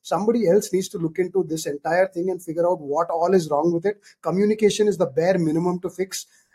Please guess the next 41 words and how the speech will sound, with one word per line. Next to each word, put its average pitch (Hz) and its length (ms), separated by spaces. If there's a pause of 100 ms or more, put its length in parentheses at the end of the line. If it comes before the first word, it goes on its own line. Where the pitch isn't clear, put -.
(140)
As 165 120
a 190 80
football 196 440
fan, 226 340 (320)
this 185 220
needs 190 220
to 214 80
be 175 180
better 165 260
for 190 200
every 160 260
club. 190 260
As 175 140
a 180 40
Liverpool 202 420
fan, 220 300
we 185 80
are 180 60
getting 170 260
screwed, 185 560 (880)
like, 180 220
repeatedly 190 640
now 190 200
for 190 240
questionable 196 580
decisions. 185 500
This 160 180
one 190 160
was 190 120
just 185 260 (260)
took 175 140
it 196 80
to 208 80
the 202 100
next 170 240
level. 180 220
So 208 140
I'm 170 220
happy 226 460
if 175 160
this, 190 280